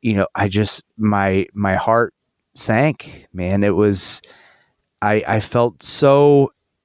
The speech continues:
discouraged from where things had turned, from this positive experience, this positive movement that I saw a, a few hours earlier had devolved into this in just a matter of,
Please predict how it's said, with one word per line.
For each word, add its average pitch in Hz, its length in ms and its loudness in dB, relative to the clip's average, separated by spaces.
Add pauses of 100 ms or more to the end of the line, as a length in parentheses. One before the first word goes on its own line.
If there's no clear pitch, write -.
(380)
discouraged 113 1040 0 (380)
from 113 240 0
where 113 180 2
things 117 360 -2
had 104 180 -2
turned, 120 440 0
from 101 340 -2 (520)
this 117 400 0 (280)
positive 131 960 2
experience, 117 760 0
this 107 180 0
positive 120 920 2 (600)
movement 120 680 2
that 107 120 0
I 107 100 4
saw 110 680 2
a, 107 220 2
a 120 80 0
few 127 300 2
hours 113 360 2
earlier 113 560 2
had 98 240 -2
devolved 104 640 0
into 98 300 0
this 101 560 0
in 95 160 0
just 98 220 -2
a 101 40 0
matter 95 520 0
of, 92 260 -2